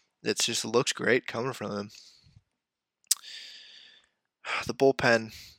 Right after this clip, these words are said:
has just been great. I mean, this is, this is exactly what we expected from the bullpen this year. I think it's just,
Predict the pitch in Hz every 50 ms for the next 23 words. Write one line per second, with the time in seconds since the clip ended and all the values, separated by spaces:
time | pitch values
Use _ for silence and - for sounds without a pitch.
0 | _ _ _ _ _ _ _ - 123 113 113 107 - - 107 - - - 113 -
1 | - - - - - - - 117 117 113 110 110 107 110 110 - - 123 113 107
2 | - - - - - - _ _ _ _ - - 120 113 110 113 120 113 107 110
3 | 104 101 101 - 117 104 101 98 98 98 95 - - 101 - - - 113 107 98
4 | 95 90 95 95 98 - 101 95 98 98 98 - 104 98 98 - - - - -
5 | - - - - - - _ _ _ - - - - 101 - - - - - -
6 | 107 - - - 113 104 - - - - -